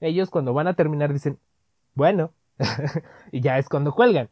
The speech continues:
Y creo que era Luiki Wiki que de-, que tenía también un beat que decía, <laughs> este, pues, que él no estaba acostumbrado a eso. Entonces era como de,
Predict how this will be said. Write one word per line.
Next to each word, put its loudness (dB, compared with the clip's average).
Y -2
creo -4
que -2
era 2
Luiki -2
Wiki 0
que 2
de-, 2
que -4
tenía -2
también -2
un -2
beat -2
que -4
decía, -4
<laughs> -10
este, -6
pues, -8
que 2
él 4
no 0
estaba 2
acostumbrado 0
a 2
eso. 0
Entonces -4
era 4
como -2
de, -2